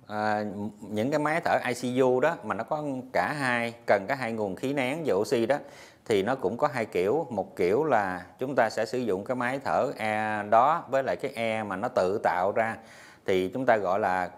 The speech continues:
air compressor, nó đi kèm theo máy thở. Thì, à, cái, cái việc này đó thì chúng ta sẽ sử dụng cho những cái, à, nơi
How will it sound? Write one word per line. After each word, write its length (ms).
air 200
compressor, 500
nó 60
đi 200
kèm 220
theo 120
máy 160
thở. 240
Thì, 220
à, 260
cái, 460
cái 120
việc 180
này 180
đó 120
thì 100
chúng 100
ta 160
sẽ 180
sử 120
dụng 280
cho 100
những 220
cái, 380
à, 220
nơi 420